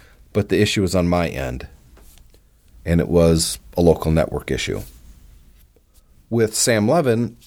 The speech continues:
it just worked perfect. In fact, I called him from an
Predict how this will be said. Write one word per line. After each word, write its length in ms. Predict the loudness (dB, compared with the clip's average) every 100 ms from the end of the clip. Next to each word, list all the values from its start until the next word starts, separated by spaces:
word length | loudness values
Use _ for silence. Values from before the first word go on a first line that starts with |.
| _
it 100 | -8
just 220 | -6 -6 -4
worked 240 | -4 -2
perfect. 420 | -2 -2 -4 -6
In 100 | -4
fact, 340 | 2 2 0 -2
I 320 | -2 0 0
called 460 | -2 -2 0 0 0
him 340 | 0 2 0
from 320 | 0 0 0
an 140 | -2